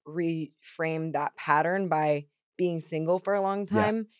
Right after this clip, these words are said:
Speaker 1: But then what I did was I just shot myself from being, like, anxious to being avoidant.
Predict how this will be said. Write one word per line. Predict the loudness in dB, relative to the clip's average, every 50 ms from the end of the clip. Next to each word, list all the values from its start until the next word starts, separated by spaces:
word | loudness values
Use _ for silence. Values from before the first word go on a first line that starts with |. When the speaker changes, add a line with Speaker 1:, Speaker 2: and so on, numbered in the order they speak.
| _ _ _
Speaker 1:
But | 2 2 4 4
then | 4 4 4 2 0 -4
what | -2 0 2 4 4
I | 4 4
did | 2 2 0 0 0
was | 0 0 0
I | 0 0 0
just | -2 -4 -6 -8 -8
shot | -2 2 2 2 2 0
myself | -4 -8 -6 -2 -2 -2 -2 -2 -4 -4
from | -4 -4 -2 -4 -6 -8 -12 -14 _ _ _ _ _ _ _
being, | -6 -4 -2 -2 -2 -2 -2 -4 -6 -10 -14 _ _ _ _ _ _ _
like, | 0 0 0 0 0 -4 -10 _ _ _ _ _ _ _ _ _ _ _ _ _ _ -6
anxious | -4 -4 -4 -4 -4 -2 -2 -2 -2 -4 -8 -10
to | -8 -6 -4 -4
being | -2 -2 -2 -2 -2 -4 -6 -8 -10 -12 _ _ _ _ -6
avoidant. | -4 -2 -2 -2 -2 -4 -6 -10 -12